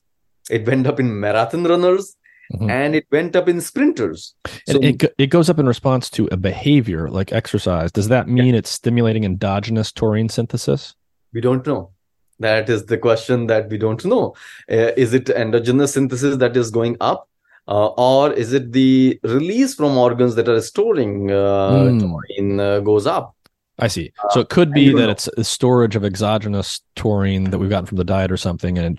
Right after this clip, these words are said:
Speaker 2: just gets released.
Speaker 1: Yeah.
Speaker 2: I see.
Speaker 1: Yeah.
Speaker 2: N-, uh, w-, w-, so where do we get exogenous taurine naturally?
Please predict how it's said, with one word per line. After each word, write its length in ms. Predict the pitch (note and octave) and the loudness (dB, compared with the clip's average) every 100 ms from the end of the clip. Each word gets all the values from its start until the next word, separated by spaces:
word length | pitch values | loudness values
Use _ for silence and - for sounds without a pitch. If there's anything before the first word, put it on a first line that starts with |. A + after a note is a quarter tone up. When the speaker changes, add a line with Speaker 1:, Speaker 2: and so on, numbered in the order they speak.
| F#2 | -4
Speaker 2:
just 140 | - | -2
gets 220 | F2+ - | -6 -4
released. 540 | D#3+ F3 E3+ - - - _ _ _ | -2 0 -2 -4 -10 -14 _ _ _
Speaker 1:
Yeah. 200 | G#2+ F2+ - _ _ - | -10 -10 -14 _ _ -6
Speaker 2:
I 120 | F#2 | -4
see. 160 | - - | -4 -6
Speaker 1:
Yeah. 60 | - - - - | -8 -8 -4 -2
Speaker 2:
N-, 60 | |
uh, 160 | - B2+ D3 | 0 0 2
w-, 220 | E3+ F3 | 4 2
w-, 160 | - - | 2 0
so 160 | - C#3 A#2+ | 2 4 6
where 160 | G#3+ | 4
do 100 | B3 F#3 | 6 4
we 60 | |
get 240 | G#2 C#3+ D3+ | 4 2 2
exogenous 480 | A2 A#2+ A2+ A#2 - | 2 2 2 0 -4
taurine 480 | - A2+ G#2+ G#2 - | -2 0 2 0 -4
naturally? 680 | F#2 F#2+ G#2 - - B1+ | -4 -4 -4 -4 -6 -6